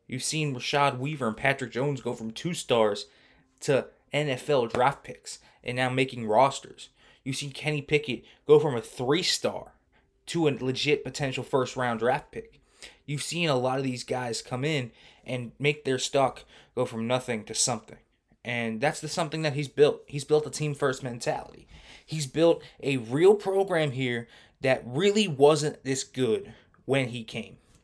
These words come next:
You know, Dave Wannstedt built something good in the late two thousands. He built something there. Then he got fired. You know, Paul Chryst came in,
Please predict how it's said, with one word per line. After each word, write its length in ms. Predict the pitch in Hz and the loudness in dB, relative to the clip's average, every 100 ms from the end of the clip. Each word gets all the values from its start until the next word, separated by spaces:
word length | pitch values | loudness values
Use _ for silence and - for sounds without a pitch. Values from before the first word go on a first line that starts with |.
| - _ _ _ - | -20 _ _ _ -8
You 120 | 143 | 0
know, 220 | 147 131 - - - | 2 2 -2 -10 4
Dave 200 | 180 180 | 6 6
Wannstedt 500 | 185 180 - 165 117 | 4 2 4 2 6
built 180 | 110 - | 4 4
something 300 | 151 113 117 | -2 -2 -4
good 360 | 110 - - - - _ - | -4 -6 -14 -20 -20 _ 0
in 180 | 143 135 | 0 2
the 180 | 127 113 | 0 0
late 380 | 123 151 135 _ _ | 2 2 0 _ _
two 160 | - 151 | -6 -4
thousands. 720 | 131 120 - - - - - _ _ _ | 0 -2 -2 -12 -16 -20 -20 _ _ _
He 220 | - 165 | -4 -2
built 280 | 139 185 160 | 2 0 0
something 440 | - 131 - 113 | 0 0 -2 -8
there. 220 | - - _ - _ | -8 -14 _ -20 _
Then 180 | 165 214 | 0 0
he 140 | 294 | 0
got 220 | 277 262 226 | 2 2 2
fired. 460 | - 190 185 170 - - | -2 0 0 -2 -8 -12
You 80 | - | -4
know, 60 | 170 | -2
Paul 280 | - 139 123 | 4 4 4
Chryst 340 | - 190 - | 2 2 2
came 220 | 196 175 | -6 -2
in, 220 | 170 160 | 0 0